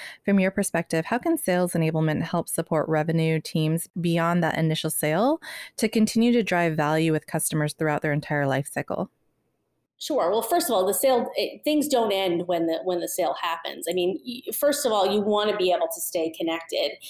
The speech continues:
Speaker 2: And, and sometimes, and, and this is going to sound funny probably, but,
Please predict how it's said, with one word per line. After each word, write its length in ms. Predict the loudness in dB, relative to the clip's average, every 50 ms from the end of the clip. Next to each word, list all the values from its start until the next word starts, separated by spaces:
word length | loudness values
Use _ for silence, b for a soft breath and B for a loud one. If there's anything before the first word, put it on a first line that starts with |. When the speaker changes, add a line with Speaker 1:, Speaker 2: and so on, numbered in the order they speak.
| B B B _ -4
Speaker 2:
And, 280 | -2 -2 -2 -2 0
and 160 | 0 0 2
sometimes, 1000 | 2 2 0 0 0 0 0 0 0 0 2 2 2 2 0 0 -2 -6 -10 _ _ _ _ _ _ _ _ -4
and, 220 | -4 -2 0 0
and 140 | 2 2 2
this 120 | 2 2
is 120 | 0 0 2
going 240 | 2 2 2 2
to 40 | 2
sound 300 | 0 0 0 0 0 -2
funny 380 | -2 -2 0 0 2 0 0 0
probably, 500 | 0 0 0 0 0 2 2 2 2 2
but, 200 | 2 2 0